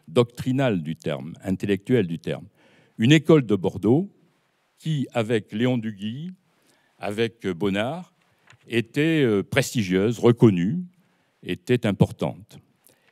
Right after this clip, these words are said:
Et puis, dès le départ aussi, euh, il y avait eu la mise en place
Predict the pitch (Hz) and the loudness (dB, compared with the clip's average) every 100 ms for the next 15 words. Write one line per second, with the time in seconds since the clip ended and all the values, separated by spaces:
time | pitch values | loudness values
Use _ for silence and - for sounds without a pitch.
0 | _ - 123 139 175 208 226 233 _ _ | _ -4 -2 0 2 2 -2 -6 _ _
1 | _ 98 123 180 - 110 95 98 - 175 | _ 0 0 0 -2 -2 -2 -4 -6 -4
2 | 214 - _ - 104 98 92 90 82 - | -2 -4 _ -4 0 0 0 -2 -6 -12
3 | - - 98 104 98 - 180 202 131 107 | -20 -14 -6 -4 -4 -6 -4 -2 0 0
4 | 131 135 113 120 104 - - | 0 0 0 0 0 -4 -16